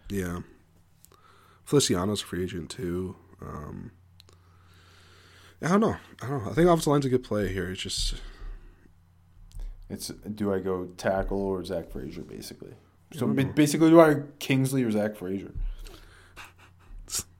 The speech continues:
Speaker 1: it's your choice.
Speaker 2: I hate this. Why do we do, why do we do this?
Speaker 1: <laughs>
Speaker 2: Yeah, 'cause they
Speaker 1: Um,
Speaker 2: don't have any corners left, right? No.
Speaker 1: I mean, not to me, you don't.
Speaker 2: Um,
Speaker 1: And there's some, like, day two options, you know, if they wanna,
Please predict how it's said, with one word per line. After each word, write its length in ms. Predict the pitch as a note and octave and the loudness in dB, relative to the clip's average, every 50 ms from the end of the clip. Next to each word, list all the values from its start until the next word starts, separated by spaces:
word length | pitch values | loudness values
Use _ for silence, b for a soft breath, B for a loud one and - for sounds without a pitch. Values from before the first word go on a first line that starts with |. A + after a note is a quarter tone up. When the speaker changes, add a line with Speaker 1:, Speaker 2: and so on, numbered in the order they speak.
| - - | -16 -12
Speaker 1:
it's 260 | - - F3 - - | -8 -6 -4 -2 -2
your 80 | G2 F#2 | -2 -2
choice. 520 | - - - - A#2+ - C3+ - - - - - _ b b b b b b b b | -2 -4 -6 -6 -6 -8 -8 -10 -12 -12 -14 -20 _ b b b b b b b b
Speaker 2:
I 60 | G2+ G2+ | -18 -16
hate 340 | - - F2 E2+ E2+ E2+ | -14 -12 -12 -12 -12 -12
this. 340 | - - - - - - - - - _ - - - - | -14 -18 -18 -18 -20 -20 -20 -20 -20 _ -20 -18 -2 4
Why 80 | - G3+ | 6 6
do 300 | F#3 - G3 F3+ - C3 | 8 10 8 8 8 8
we 80 | - - - - - C#3 | 4 4 4 2 -2 -2
do, 180 | E2+ - G2+ G#2 - - - | -2 -4 -10 -14 -16 -16 -12
why 100 | - - | -8 -6
do 80 | C3 C3+ | -4 -2
we 120 | A2 G2+ | -2 -4
do 220 | - - - - A2+ | -4 -2 -2 -2 -2
this? 400 | A2 - - - F3 - - - D3 | -2 0 2 2 2 2 0 -2 -2
Speaker 1:
<laughs> 40 | - - B B B B B B B B B B B B B B B B B - - | -2 -4 B B B B B B B B B B B B B B B B B -6 0
Speaker 2:
Yeah, 100 | B2 A#2+ | 2 4
'cause 220 | A2+ A2+ A2+ A2+ | 4 4 4 4
they 60 | A2+ | 2
Speaker 1:
Um, 60 | G#2+ A#2 | 2 2
Speaker 2:
don't 60 | A#2+ | 2
have 140 | C#3 C#3 C3+ | 0 0 0
any 120 | C#3+ C3+ A#2 | 2 0 0
corners 420 | - - C3+ C3+ C#3 C3 A2 F2+ | 0 0 0 0 0 0 -2 -2
left, 260 | E2 D#2 C#2+ - - - | -4 -8 -10 -10 -10 -8
right? 320 | D#2 F2 A#2+ C3 C3 - - A2 | -6 -4 -4 -4 -6 -8 -8 -8
No. 320 | A2 A2+ A#2 G#2 C#2+ - - - - - - - _ - - - - - | -6 -6 -6 -6 -8 -10 -16 -20 -20 -20 -20 -20 _ -20 -20 -20 -16 -12
Speaker 1:
I 120 | D2 D#2+ | -8 -6
mean, 260 | F#2+ A2 F2+ D#2+ - - - | -6 -6 -6 -6 -8 -10 -10
not 200 | - G#2 G#2+ A2+ | -8 -6 -6 -6
to 100 | - - | -4 -4
me, 180 | E2 E2+ G2+ A#2+ | -4 -2 -2 -2
you 200 | A2 F2+ D#2+ C#2+ | -2 -4 -4 -4
don't. 420 | C#2 B1 - F2 - - - - - - - - - - B B B B B B B B B B B B B B B B B B B B B B C2+ | -4 -4 -6 -6 -10 -12 -14 -16 -18 -18 -18 -18 -20 -20 B B B B B B B B B B B B B B B B B B B B B B -6
Speaker 2:
Um, 540 | D#2 D#2 D#2 D2 B1+ B1 C2 C2+ B1+ B1+ B B B B _ _ _ - - - - | -6 -6 -6 -8 -8 -10 -10 -12 -12 -14 B B B B _ _ _ -20 -18 -8 4
Speaker 1:
And 80 | - | 8
there's 140 | D3+ F3+ F3+ | 10 10 12
some, 120 | - A3+ G#3 | 12 10 10
like, 240 | G3+ G3+ F#3+ E3+ - | 12 10 10 8 8
day 140 | - D3 D3 | 6 6 6
two 200 | D3 - C#3 C3+ | 8 8 10 10
options, 380 | B2+ C3 B2+ B2+ C#3 B2+ B2+ B2+ | 10 10 8 6 4 2 4 6
you 80 | A#2+ | 6
know, 80 | A#2 A#2+ | 6 6
if 80 | A2+ | 4
they 80 | - A#2 | 4 2
wanna, 220 | G#2+ G#2+ G#2 G2 | 2 0 0 -4